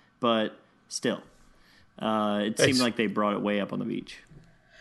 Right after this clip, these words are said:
Speaker 2: Hey, Stu, I just looked at a note I wrote to myself when I was watching it the first time, when
Speaker 1: Mm-hmm.
Speaker 2: you were talking about whether, uh, uh, Nick brought back the antibiotics or whatever. <laughs> And I wrote, wrote on here that, uh,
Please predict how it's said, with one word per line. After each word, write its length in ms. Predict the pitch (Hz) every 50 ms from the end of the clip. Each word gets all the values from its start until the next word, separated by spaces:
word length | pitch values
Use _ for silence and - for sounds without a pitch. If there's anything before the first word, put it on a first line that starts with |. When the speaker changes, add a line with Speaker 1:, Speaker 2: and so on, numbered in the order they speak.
| - - - - _ _ _ -
Speaker 2:
Hey, 140 | - 139 131
Stu, 480 | 120 - - - 139 131 131 131 - - 139
I 80 | 156
just 260 | 135 131 143 139 135 -
looked 200 | 139 131 131 139
at 100 | 123 -
a 60 | 151
note 260 | 120 120 120 120 123 123
I 80 | 117 113
wrote 260 | 117 117 117 117 -
to 80 | -
myself 480 | 113 117 113 110 - 127 113 113 117 -
when 80 | 117 107
I 60 | 104
was 180 | 104 101 104 120
watching 320 | 120 113 120 - - 120
it 140 | 107 104 -
the 60 | 110
first 360 | - - 120 120 123 - -
time, 340 | - 143 131 131 131 131 131 135
when 120 | 165 156
Speaker 1:
Mm-hmm. 160 | 127 117 117
Speaker 2:
you 80 | 113 110
were 60 | 113
talking 320 | - 135 120 117 - 120 117
about 260 | 104 110 110 113 117
whether, 380 | 113 110 113 110 110 110 107 107
uh, 120 | 104 104 104 - - - - - - - - _ _ -
uh, 340 | - 131 110 104 101 101 98 - - - - _ _ -
Nick 300 | 127 131 123 123 - -
brought 240 | - 120 113 113 - -
back 260 | 117 110 110 - -
the 140 | 120 107 107
antibiotics 760 | 110 110 110 104 104 101 98 104 107 117 135 147 - - -
or 80 | 143 135
whatever. 400 | 135 135 143 139 139 147 135 - -
<laughs> 40 | - - - - - - - - - - - - -
And 260 | 247 233 - 196 160 -
I 60 | 185 151
wrote, 360 | - 175 151 - - - - - - - - - -
wrote 180 | - 156 156 147
on 180 | 147 143 139 123
here 240 | 135 156 143 139
that, 300 | 127 131 123 120 110 -
uh, 180 | 123 117 113